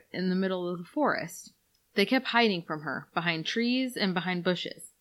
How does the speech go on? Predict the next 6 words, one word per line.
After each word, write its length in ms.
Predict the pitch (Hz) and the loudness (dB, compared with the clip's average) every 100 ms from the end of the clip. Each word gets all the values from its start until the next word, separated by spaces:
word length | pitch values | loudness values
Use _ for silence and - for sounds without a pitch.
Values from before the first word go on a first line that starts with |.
| _ _ _ _ - | _ _ _ _ -2
Linda 300 | 220 262 277 | 2 4 4
described 460 | 220 208 - 185 180 | 0 -2 0 0 2
them 180 | 175 | -2
as 160 | 160 170 | -2 -4
weird 400 | 160 233 240 202 | 0 2 2 0
people, 500 | - 151 - 156 | -6 -8 -8 -14